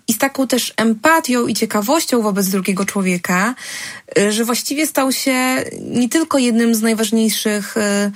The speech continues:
projektów czy świadectw antropologicznych tamtego czasu, ale też w ogóle jednym z najważniejszych projektów fotograficznych na świecie.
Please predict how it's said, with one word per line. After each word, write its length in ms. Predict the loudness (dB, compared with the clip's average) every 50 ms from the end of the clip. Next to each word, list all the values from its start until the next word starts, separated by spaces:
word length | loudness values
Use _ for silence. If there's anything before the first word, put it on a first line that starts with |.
| -8 -16 -18 -14 -6
projektów 580 | 2 2 4 4 4 2 0 0 -4 -4 -4 -2
czy 100 | -2 -2
świadectw 840 | -2 0 0 2 2 2 2 2 2 0 0 -2 -6 -8 -8 -4 0
antropologicznych 1200 | 2 2 2 2 0 0 2 2 2 2 2 0 -2 -2 -4 -2 0 2 2 2 0 -2 -6 -12 -14 -14 -14 -14 -14 -14 -10 -2
tamtego 400 | 0 2 2 2 2 2 0 0
czasu, 680 | 0 0 0 0 0 0 -2 -2 0 0 2 0 0 -2 -6 -10 -12 -12 -10 -2 0
ale 180 | 2 2 2
też 180 | 2 0 -2 -2
w 80 | -2 -2
ogóle 280 | -2 0 0 2 2
jednym 260 | 2 0 0 2 2
z 40 | 2
najważniejszych 680 | 2 0 0 0 0 0 0 0 0 0 0 -2 -4 -6
projektów 480 | -4 -4 -2 -2 -2 -2 -4 -6 -6 -6
fotograficznych 720 | -6 -4 -4 -2 0 0 0 0 0 -2 -2 -2 -2 0 0
na 100 | 0 -2
świecie. 560 | -2 -2 -2 -2 -2 -2 -2 -6 -6 -6